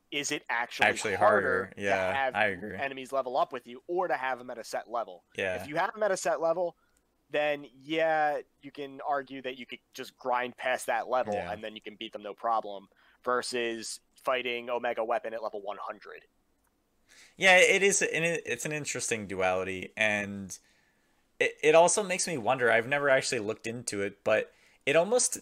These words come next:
Speaker 2: to me, seems like the reason they did it was 'cause they got a little bit lazy and they didn't wanna level out all of the enemies to specific levels where they were just like, "Hey, we need, we have this mechanic where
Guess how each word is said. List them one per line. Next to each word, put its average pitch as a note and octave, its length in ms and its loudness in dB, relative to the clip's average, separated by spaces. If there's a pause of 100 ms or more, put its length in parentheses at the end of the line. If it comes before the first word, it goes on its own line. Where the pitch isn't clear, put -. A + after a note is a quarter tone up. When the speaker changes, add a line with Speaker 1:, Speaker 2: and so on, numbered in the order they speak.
(140)
Speaker 2:
to D3 120 -2
me, C3 300 -6
seems C3 400 0
like B2 160 2
the A#2 100 0
reason A#2+ 340 -2
they G#2+ 140 -4
did G#2 260 -2
it - 160 0
was G#2+ 220 -4
'cause G2+ 160 -8
they G2+ 100 -2
got G#2+ 180 4
a G#2 40 -2
little G2+ 200 -6
bit F#2 160 -4
lazy F#2+ 500 -6
and G2 120 -6
they F#2+ 100 -6
didn't G#2 300 -8
wanna F#2+ 520 -4 (160)
level G2+ 420 0
out G2 260 2
all G2+ 220 0
of F#2 100 -8
the F#2+ 140 -2
enemies G2 500 -2
to G2+ 120 -8
specific - 540 -6
levels G2+ 420 -2
where G2 100 -4
they F#2+ 120 -4
were F#2 80 -8
just F#2+ 220 -2
like, G2 160 -8 (360)
"Hey, A2 520 2 (420)
we A2+ 200 -4
need, C3+ 220 -6
we B2+ 180 -2
have B2 220 4
this A#2 300 0 (380)
mechanic A#2 680 0
where F#2+ 540 0